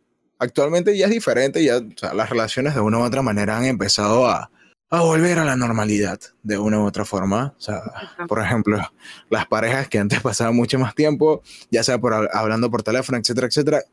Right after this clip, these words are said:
Speaker 1: tal vez ya no van a tener el mismo tiempo. Hey, tienes que estar en la universidad, tienes que estar,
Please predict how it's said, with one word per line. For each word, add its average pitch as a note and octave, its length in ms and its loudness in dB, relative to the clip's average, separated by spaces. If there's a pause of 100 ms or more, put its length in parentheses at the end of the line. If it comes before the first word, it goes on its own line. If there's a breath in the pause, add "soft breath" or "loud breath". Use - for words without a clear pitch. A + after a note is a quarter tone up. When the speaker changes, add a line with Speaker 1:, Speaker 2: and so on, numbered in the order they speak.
(140)
Speaker 1:
tal A2+ 140 0
vez A2+ 120 0
ya A#2 120 0
no A2 100 2
van A2+ 140 2
a G#2+ 80 0
tener G#2+ 160 0
el A#2 60 0
mismo A2+ 220 2
tiempo. D3+ 440 2 (400 loud breath)
Hey, A2+ 260 0
tienes G#2 260 -2
que - 60 -6
estar G#2 140 -2
en G#2 60 0
la G#2+ 40 0
universidad, D3 680 2
tienes G2+ 240 -2
que G#2 80 -6
estar, G2 340 0